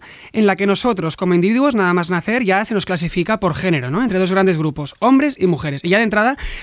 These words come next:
toneladas de características implícitas e impuestas por el simple hecho de nacer. El poder de los roles en nuestro día a día es latente, vivo y la verdad es que permanente. Fíjate que hemos crecido jugando al quién es quién,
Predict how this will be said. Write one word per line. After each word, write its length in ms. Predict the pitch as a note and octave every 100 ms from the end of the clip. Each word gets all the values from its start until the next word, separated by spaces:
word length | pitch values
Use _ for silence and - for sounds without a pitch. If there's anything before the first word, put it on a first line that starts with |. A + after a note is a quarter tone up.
| - -
toneladas 600 | G#3 G3 G3+ A#3+ D4 A3+
de 60 | G3+
características 640 | F#3+ F3 G3+ A#3 B3 A3
implícitas 680 | F#3+ A3 B3+ A#3 C#4 D4 - -
e 100 | -
impuestas 520 | F3+ F3 G#3 A#3+ C#4 -
por 120 | F#3+
el 60 |
simple 320 | F3 A3+ G3+ G3+
hecho 180 | G3
de 60 | G3+
nacer. 300 | C#3+ - - _ _ - - - - _
El 180 | - G3+
poder 320 | G3+ G#3 B3+
de 80 | A#3
los 120 | G#3
roles 340 | F3+ A3 G#3 -
en 60 |
nuestro 240 | F#3 E3+ F3+
día 160 | F3+ F3+
a 20 |
día 300 | G#3 G3 G3+
es 220 | E3 -
latente, 680 | D#3 C#3+ F3+ A3 C#4+ D4+ D4
vivo 460 | - D#3 A3 C#4+ D#4 -
y 120 | - F#3+
la 80 | F3
verdad 240 | E3+ A#3
es 100 | C4
que 120 | G#3
permanente. 640 | F3+ D#3+ D#3 D3+ C3+ - -
Fíjate 460 | - G#3+ A#3 A3+ C4+
que 80 |
hemos 160 | A3+ A3+
crecido 320 | G#3 F3 G#3+
jugando 380 | - G3+ F3+ A3
al 80 | G3+
quién 160 | - E3
es 140 | C#3+
quién, 320 | A#3 A3+ B2+